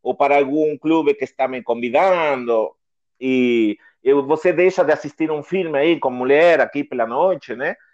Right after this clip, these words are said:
E e vai aí para a sala jogar xadrez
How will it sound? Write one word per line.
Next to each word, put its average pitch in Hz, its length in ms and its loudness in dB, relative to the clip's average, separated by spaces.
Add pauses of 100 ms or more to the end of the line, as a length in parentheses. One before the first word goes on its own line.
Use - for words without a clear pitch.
(260)
E 123 760 0 (520)
e 131 60 0
vai 151 340 4
aí 151 260 4
para 135 220 0
a 127 60 0
sala 165 360 2
jogar 143 300 0
xadrez 165 460 0